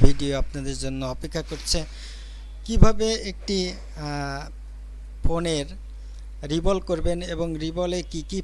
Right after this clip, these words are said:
প্রবলেম হয় এবং কোন প্রবলেমে রিভলভ করবেন এবং রিভলভ করার আগে কি কি সংকেত আপনাদের জানতে হবে, সে বিষয়টি কিন্তু এই ভিডিওর পরেই আমি আপলোড করব। অতএব আমার সঙ্গেই থাকুন, ভালো থাকবেন সবাই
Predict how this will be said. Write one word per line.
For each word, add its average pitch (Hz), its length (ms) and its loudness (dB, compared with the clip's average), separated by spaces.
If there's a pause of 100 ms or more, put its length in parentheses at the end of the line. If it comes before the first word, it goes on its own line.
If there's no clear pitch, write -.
(140)
প্রবলেম 185 440 0
হয় 151 240 -2
এবং 160 280 -6 (120)
কোন 214 220 -2 (100)
প্রবলেমে 185 540 -4
রিভলভ 160 380 -6
করবেন 160 440 -6 (100)
এবং 151 240 -6 (320)
রিভলভ 156 340 -4
করার 170 240 -2
আগে 151 220 -4
কি 151 200 -10
কি 151 140 -8
সংকেত 160 520 -4
আপনাদের 143 520 -10
জানতে 147 400 -8
হবে, 135 240 -10
সে 131 200 -10
বিষয়টি 139 480 -6
কিন্তু 131 360 -12
এই 127 180 -8
ভিডিওর 131 420 -4 (120)
পরেই 151 340 -2
আমি 131 220 -6 (540)
আপলোড 143 480 -10
করব। 156 240 0 (200)
অতএব 143 260 -8
আমার 139 180 -6
সঙ্গেই 147 380 -2
থাকুন, 160 360 -8 (560)
ভালো 143 200 -6
থাকবেন 156 380 -6
সবাই 151 440 -2